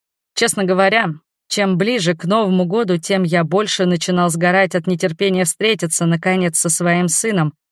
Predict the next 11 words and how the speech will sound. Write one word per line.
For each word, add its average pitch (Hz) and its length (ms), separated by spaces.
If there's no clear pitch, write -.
лицом 185 360
к - 80
лицу. 170 440
Я 220 240
уже 208 240
любил 214 380
его 185 340
так - 320
необъятно 185 760
и - 20
безумно, 190 680